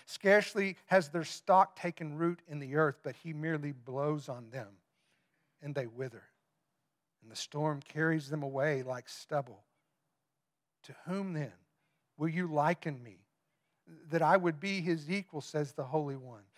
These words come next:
Lift up your eyes on high and see who has created these stars, the one who leads forth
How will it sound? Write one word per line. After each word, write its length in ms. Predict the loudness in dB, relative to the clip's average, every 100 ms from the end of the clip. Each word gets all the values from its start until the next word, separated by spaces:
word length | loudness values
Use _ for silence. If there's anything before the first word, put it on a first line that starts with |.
| -20 0
Lift 280 | 0 2
up 160 | 0 2
your 160 | 8 12
eyes 340 | 12 12 8
on 140 | 0
high 420 | -4 4 10 10 10
and 180 | 4
see 360 | -4 -4 -2 0
who 160 | 0 0
has 120 | -2
created 760 | -4 -2 4 4 4 0 -4 -8 -8
these 200 | -4 -4
stars, 500 | -2 0 0 0 -6 -4
the 80 | 2
one 320 | 6 8 6
who 260 | 2 0 -2 -10 -4
leads 360 | 0 2 0
forth 360 | -4 6 8